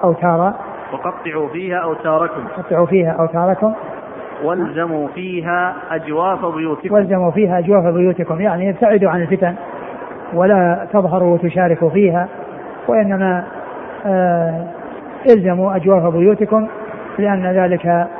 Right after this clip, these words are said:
Speaker 1: أسلم لكم من الدخول في الفتنة وأبعد من، آه، وقوعكم فيها.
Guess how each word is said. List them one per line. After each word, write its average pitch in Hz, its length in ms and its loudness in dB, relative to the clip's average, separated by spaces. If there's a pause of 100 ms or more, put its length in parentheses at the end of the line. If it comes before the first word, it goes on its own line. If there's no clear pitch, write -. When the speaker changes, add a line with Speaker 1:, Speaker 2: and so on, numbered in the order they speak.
(120)
Speaker 1:
أسلم 180 500 0
لكم 185 320 0
من 175 100 -2
الدخول 175 400 -2
في 156 60 -4
الفتنة 202 340 0 (520)
وأبعد 175 460 2 (760)
من، 185 320 0 (320)
آه، 185 220 0
وقوعكم 170 560 4
فيها. 156 520 2